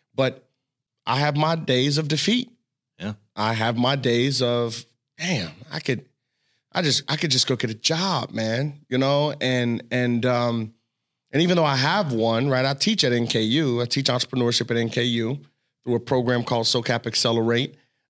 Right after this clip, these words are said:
Speaker 1: But the reality is, is that this work is hard.
Speaker 2: Mm-hmm.
Speaker 1: You know, I listened to, I, I, I, I,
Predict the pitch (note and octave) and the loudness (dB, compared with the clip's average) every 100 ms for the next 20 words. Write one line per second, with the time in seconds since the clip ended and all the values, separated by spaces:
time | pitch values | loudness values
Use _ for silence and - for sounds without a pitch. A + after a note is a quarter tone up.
0 | _ _ - C#3+ B2+ B2+ D3 F#3+ F#3 C3+ | _ _ -4 0 2 2 2 2 0 0
1 | B2 A#2+ A#2+ A2 A2 B2+ A#2 G2+ - _ | 2 2 0 -2 -2 0 0 -2 -8 _
2 | _ _ _ _ _ _ _ - B2+ F3 | _ _ _ _ _ _ _ -6 -4 -2
3 | G3+ G#3+ - A3 A#3 C#3+ - - - _ | -2 -2 0 0 0 0 -2 -6 -20 _
4 | F#2 - - - E3 E3+ G#3+ G3 D#3+ C#3+ | -20 -20 -20 -4 0 2 2 2 2 2
5 | B2+ B2 - - B2 B2 - B2 - - | 2 -2 -4 -4 -4 -4 -6 -6 -6 -2
6 | B2 | -2